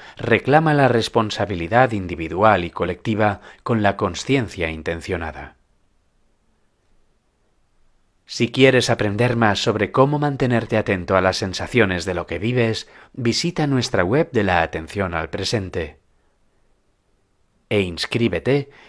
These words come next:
en nuestros ocho cursos que impartimos de forma solidaria y gratuita desde el mes de julio del año dos mil doce.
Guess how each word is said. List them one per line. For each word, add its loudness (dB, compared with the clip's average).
en 0
nuestros -2
ocho -4
cursos -2
que -2
impartimos -2
de 0
forma 0
solidaria 0
y -6
gratuita -2
desde -4
el -6
mes -4
de -6
julio -2
del -4
año -4
dos -8
mil -10
doce. -10